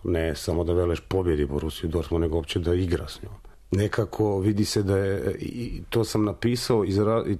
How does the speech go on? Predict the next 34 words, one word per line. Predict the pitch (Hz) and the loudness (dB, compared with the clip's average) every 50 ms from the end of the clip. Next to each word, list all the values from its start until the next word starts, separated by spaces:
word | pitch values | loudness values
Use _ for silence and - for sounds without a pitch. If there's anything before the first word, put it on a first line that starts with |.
| - - | -4 -2
te | - 107 | 0 0
stvari | - - - 110 104 101 | 0 2 2 2 2 2
sam | - 107 98 101 104 | 2 2 2 2 2
neke | 104 107 - - - | 2 0 0 -2 -2
napisao | 95 92 82 - 113 107 - - | -2 0 0 0 -2 0 0 0
iz | 101 92 | 2 2
razloga | 101 104 113 113 101 98 | 2 2 2 2 2 0
da | 90 | 0
se | - - 107 | 0 0 2
vidi | 107 123 131 113 104 95 | 2 2 2 2 2 2
zapravo, | 87 104 104 - - 107 104 95 92 87 - - - | 2 0 0 0 0 0 0 0 0 -2 -4 -6 -6
da | 87 87 - - - - - | -6 -6 -6 -8 -14 -16 -6
pokušam | - 98 98 - - 92 - 90 90 82 | -2 -2 -2 0 -2 -2 -2 -2 -2 -2
potkrijepiti | - 90 - - - 98 98 98 - - 92 - - - | -2 -4 -4 -4 -2 0 0 0 0 -2 -2 -2 -2 -4
tu | - - 87 85 | -2 -2 -2 -2
tvrdnju | - - 90 87 87 87 82 80 80 80 | -2 -2 -2 0 2 2 2 2 2 0
o | |
bitnosti | 76 82 80 92 87 - 92 78 69 - - 87 | -2 -2 -2 -4 -4 -2 -4 -4 -4 -4 -2 0
nogometa, | 82 85 85 80 76 78 78 76 71 - - 82 | 2 2 2 2 0 0 0 0 -2 -4 -4 -6
jer | 78 73 76 - - - - - - - - - - - - - | -6 -6 -6 -8 -8 -10 -10 -12 -14 -18 -18 -20 -20 -20 -18 -14
se | - - - - | -12 -6 -4 -4
kroz | - - - 107 110 104 95 95 | -2 0 0 2 2 2 2 2
nogomet | 107 107 107 92 101 98 98 92 82 | 2 2 2 0 0 0 0 0 0
zapravo | 92 98 - - 98 95 | -2 -2 -2 0 0 0
zrcali | 85 90 98 87 - - 92 85 82 87 80 73 - - - - - - - | 2 2 0 -2 -2 -2 0 0 2 2 0 -2 -4 -10 -18 -20 -20 -20 -16
sudbina | - - - 104 90 92 95 85 78 | -8 -4 -2 0 2 2 2 2 0
cijelog | - - - 92 87 85 80 78 | -2 0 0 0 2 2 0 0
društva. | 78 80 82 73 - - - - - - - - - | 0 -2 -2 -2 -4 -8 -10 -14 -18 -18 -18 -16 -10
Onako, | - - 80 78 82 80 67 - - - 85 | -8 -4 -4 -2 -2 -4 -4 -6 -6 -6 -4
on | 78 80 82 | -2 0 0
je | 80 78 82 - | 0 0 0 -2
onako | 80 80 85 80 - - - | -2 -2 -2 -2 -4 -4 -8
preslik, | - - - - 90 82 78 - - - - - - | -8 -4 -2 -2 0 0 -2 -2 -6 -8 -8 -8 -8
ovaj, | - - 78 78 - - - - - | -8 -8 -8 -8 -8 -8 -10 -10 -12